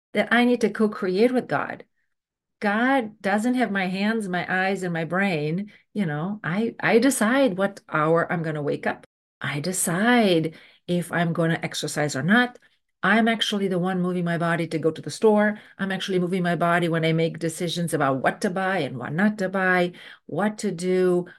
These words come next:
what ti-, what hour do I go to sleep? Do I scroll on social media or watch movies or not? So we forget in our love for Christ that we cannot just give our will to God, so to speak, because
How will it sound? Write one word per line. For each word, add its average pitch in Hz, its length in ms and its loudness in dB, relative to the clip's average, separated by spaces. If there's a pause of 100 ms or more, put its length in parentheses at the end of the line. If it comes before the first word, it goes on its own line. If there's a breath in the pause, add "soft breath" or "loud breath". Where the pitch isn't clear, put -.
(140)
what 170 360 -4
ti-, 208 80 -2
what 180 300 0
hour 190 280 4
do 180 100 0
I 175 100 0
go 175 120 0
to 170 100 -4
sleep? 180 500 -2 (260 soft breath)
Do - 100 -6
I 160 60 0
scroll 185 360 2
on 185 100 -4
social 185 320 -4
media 180 340 2
or 160 40 4
watch 165 280 0
movies 165 320 -4
or 165 100 -2
not? 160 340 -2
So 185 300 2 (360)
we 190 500 2
forget 220 960 -2
in 180 140 -2
our 175 140 -2
love 202 260 0
for - 140 -10
Christ 180 880 -2
that 185 220 -4
we 208 460 0
cannot 220 500 2
just 190 300 -4
give 190 180 2
our 170 140 4
will 180 240 4
to 180 120 -4
God, 156 520 2
so 156 180 -6
to 147 100 -6
speak, 185 380 2
because 196 560 0